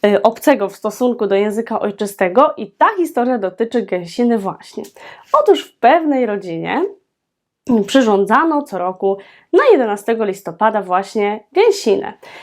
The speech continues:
I pani domu podawała tę potrawę i potrawa miała obcięte końce. Z jednej i z drugiej strony ta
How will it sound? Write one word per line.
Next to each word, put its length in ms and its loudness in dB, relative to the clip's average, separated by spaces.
I 80 0
pani 340 4
domu 300 4
podawała 720 2
tę 180 -2
potrawę 720 2
i 160 0
potrawa 500 2
miała 360 2
obcięte 760 0
końce. 480 -2
Z 80 -10
jednej 480 4
i 100 -4
z 60 -4
drugiej 340 -2
strony 480 0
ta 100 4